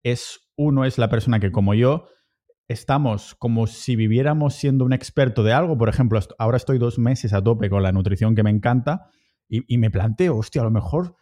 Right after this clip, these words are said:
deberías a, a estudiar solo esto, eh, y en diez años podría llegar a ser esto". Pero ¿qué pasa? Que al cabo de unos meses, de pronto, ahora te pica la historia tanto con la misma pasión que te ha llegado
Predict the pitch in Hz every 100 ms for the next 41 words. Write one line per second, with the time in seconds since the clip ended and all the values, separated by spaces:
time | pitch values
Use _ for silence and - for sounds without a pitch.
0 | _ 117 117 120 139 143 135 - - 131
1 | - 127 120 135 - 127 123 139 - 170
2 | 170 170 - _ _ 113 110 107 107 -
3 | 110 113 107 107 110 104 113 131 127 131
4 | 151 147 113 110 120 117 117 107 113 107
5 | 104 113 123 147 135 - 95 98 117 131
6 | 139 139 131 139 151 165 - _ _ -
7 | 117 123 139 135 151 233 - - 117 123
8 | 170 - _ - 104 127 117 110 - 113
9 | 107 131 117 127 151 135 147 185 107 104
10 | 117 127 127 117 117 110 135 - _ _
11 | - 104 113 110 104 98 101 113 123 -